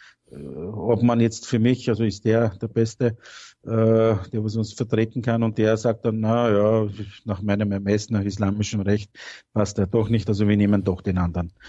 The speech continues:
Also auch wenn er die absolute Mehrheit hätte, würde es, äh, keinen Sinn machen und deswegen habe ich gesagt, „Nein, ich spiele da nicht mehr mit.“ Also von dem her bin ich da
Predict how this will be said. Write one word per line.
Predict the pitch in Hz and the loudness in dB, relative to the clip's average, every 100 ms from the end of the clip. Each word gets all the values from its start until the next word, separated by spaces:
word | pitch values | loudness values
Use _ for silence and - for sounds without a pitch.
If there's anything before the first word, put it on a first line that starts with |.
| - | -12
Also | - 107 110 - _ _ _ _ _ _ _ | 0 2 0 -4 _ _ _ _ _ _ _
auch | - 131 135 | 0 2 4
wenn | 131 | 2
er | |
die | 127 | 4
absolute | 123 - 135 120 | 2 0 -2 0
Mehrheit | 117 120 131 127 | 0 2 2 0
hätte, | 131 127 - 127 113 _ _ _ _ - | -2 -2 2 0 0 _ _ _ _ -20
würde | - 107 110 123 120 | -20 -6 0 2 2
es, | 110 110 - - | 2 0 -2 -6
äh, | 117 113 110 104 87 - | 0 2 4 2 -2 -10
keinen | - 104 104 | -2 0 0
Sinn | - 117 | 0 2
machen | 117 113 110 107 | 2 0 -2 -4
und | 104 | -2
deswegen | 107 107 101 | 0 2 2
habe | 98 | 0
ich | 95 | -2
gesagt, | 95 101 98 | -2 -2 0
„Nein, | 95 98 - | 0 0 -8
ich | 104 | -16
spiele | - 98 | -8 -4
da | 92 | -2
nicht | 92 98 | -4 -4
mehr | 92 | -8
mit.“ | 87 _ _ - - - - - - - - - _ | -8 _ _ -14 -12 -10 -10 -10 -10 -12 -14 -16 _
Also | 131 110 | 0 2
von | 131 | 4
dem | 127 135 | 4 4
her | 131 127 | 4 2
bin | 135 | 2
ich | 127 | 0
da | 123 120 127 | 2 2 2